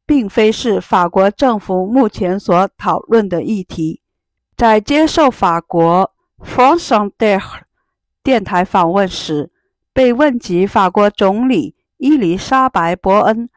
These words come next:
是否继续留任，格雷格华对此回应说，“伯恩竞选连任国会议员成功，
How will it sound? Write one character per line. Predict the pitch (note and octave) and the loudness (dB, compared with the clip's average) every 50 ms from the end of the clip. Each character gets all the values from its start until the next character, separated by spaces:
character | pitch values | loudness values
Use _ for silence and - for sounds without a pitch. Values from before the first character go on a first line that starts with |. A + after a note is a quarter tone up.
| _ _ _ _ | _ _ _ _
是 | - - - - C#4 C4 | -20 -12 -4 -2 -2 0
否 | - - D#3+ D3 E3+ | 2 2 0 0 0
继 | - - C4 A#3+ | 0 0 0 0
续 | G#3 - - F3+ F3 | 0 0 -2 -2 -2
留 | F3 F3 E3+ E3+ F3+ G3 | 0 0 0 0 2 2
任， | A3 A3+ F#3 - - _ _ _ _ _ _ _ _ _ - | 2 2 0 -2 -6 _ _ _ _ _ _ _ _ _ -2
格 | - A#3+ B3 D4 | 0 2 2 4
雷 | E4+ E4 C#4+ | 2 2 0
格 | B3+ - - G3+ A3+ | -2 -2 -2 -2 -2
华 | A#3+ - - F3+ E3+ F3+ G3 - _ _ | -2 -2 -2 0 0 0 0 -2 _ _
对 | - C#4 B3 | -2 0 0
此 | G#3 - - F3+ | 0 -2 -4 -6
回 | F3+ - - F3+ F3+ | -4 -4 -4 -4 -4
应 | F#3+ F#3+ F#3+ | -4 -6 -8
说 | F3 - - F#3+ F3+ F3+ F#3+ - _ _ _ _ _ _ _ _ _ _ | -8 -6 -4 -2 -2 -2 -4 -8 _ _ _ _ _ _ _ _ _ _
，“伯 | - G#3 G#3+ A3+ B3 | 0 2 4 4 4
恩 | - - D#4 D#4+ D#4 D#4 D#4 - - | 4 4 4 4 4 4 2 0 0
竞 | - E4 D4+ C4 A3+ | 0 0 0 0 0
选 | G#3+ - G3+ E3+ E3+ F#3 F#3 | -2 0 0 0 0 0 0
连 | F#3 F#3 G3 A#3 C4+ | 0 0 0 0 2
任 | D4+ D4 A3 F3+ E3+ | 2 2 0 -2 -2
国 | - - F#3+ | 0 0 0
会 | A#3 - C#4+ C4+ B3 A#3 | 0 2 0 0 0 0
议 | B3 D4 C#4+ A3+ | 0 0 0 0
员 | F#3+ F3 E3+ E3+ F3 | 0 0 -2 -2 -4
成 | - - F3+ D#3+ F3+ G3 | -6 -6 -4 -4 -4 -2
功， | - A3+ A3 A3+ A#3+ | 2 2 2 2 2